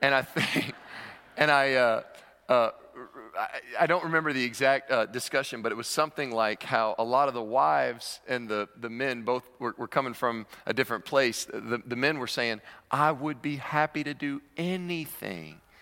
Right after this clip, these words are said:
if you'll just clearly lay out what you want done." Well, see, I don't even have to finish it. You already know what's wrong with that, <laughs> right?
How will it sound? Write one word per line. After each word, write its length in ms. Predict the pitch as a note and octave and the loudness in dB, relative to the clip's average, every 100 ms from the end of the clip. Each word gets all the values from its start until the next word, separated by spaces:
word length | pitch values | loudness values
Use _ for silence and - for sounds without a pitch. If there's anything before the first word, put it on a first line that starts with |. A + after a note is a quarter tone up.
| - - - - - - | -20 -20 -20 -20 -20 2
if 280 | D3+ - D3 | 2 4 -2
you'll 160 | C#3 - | -4 -2
just 380 | F3+ F3+ - - _ | -2 0 -4 -12 _
clearly 880 | - - F3+ G3 G3 F#3 F#3+ F#3+ F#3+ - | -2 0 0 2 0 0 -2 -4 -8 -10
lay 340 | C3 C#3+ D#3+ D#3+ | -2 2 4 6
out 360 | D3 D3+ - | 6 4 -2
what 280 | C#3 D#3 - | 0 -2 -2
you 140 | E3 | -6
want 460 | D3 C#3 C#3+ C#3+ C#3+ | -4 -2 -2 -6 -8
done." 440 | E3 F#3+ G3 - - - _ _ _ _ _ _ _ | -6 -6 -10 -14 -20 -20 _ _ _ _ _ _ _
Well, 100 | D#3+ | -2
see, 120 | D#3 D#3+ | 4 6
I 100 | D#3 | 6
don't 80 | |
even 80 | D3+ | 4
have 100 | D3+ | 2
to 60 | B2 | 0
finish 340 | - E3+ B2+ C3 | 2 2 2 -2
it. 80 | A2+ | 4
You 80 | |
already 220 | C#3 C#3 C3+ | 6 6 4
know 260 | E3 C#3+ | 4 6
what's 240 | A2+ B2+ D3+ | 4 2 4
wrong 180 | E3+ | 4
with 120 | C#3+ G#2+ | 4 4
that, 200 | F#2+ F#2 | 4 4
<laughs> 0 | |
right? 440 | G#2+ D3 A#2+ F3 | 6 4 4 -2